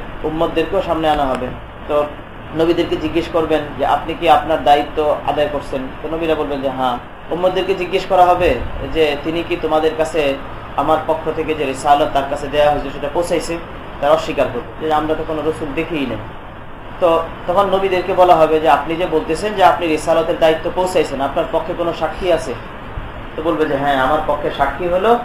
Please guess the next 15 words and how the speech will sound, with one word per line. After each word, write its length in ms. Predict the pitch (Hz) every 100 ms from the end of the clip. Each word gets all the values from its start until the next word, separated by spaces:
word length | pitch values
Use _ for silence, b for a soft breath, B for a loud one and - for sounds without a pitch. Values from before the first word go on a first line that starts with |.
| - - - - 175
উম্মতে 320 | 180 170 170 139
মুহাম্মদ, 400 | 147 139 127 110 - -
ওরা 140 | 147 156
হলো 120 | 165 151
আমাদের 260 | 147 143 143
পক্ষে 240 | 151 - 135
সাক্ষী, 240 | 147 143 127 147
সব 120 | 196 196
নবীরাই 300 | 190 170 151
বলবে। 260 | 135 120 117 - - - -
তখন 260 | 165 196 262 269 - - - -
আল্লাহ 240 | 156 170 -
তাআলা 300 | 156 165 196 226 185
উম্মতে 340 | 196 190 185 160
মুহাম্মদ 440 | 151 202 202 202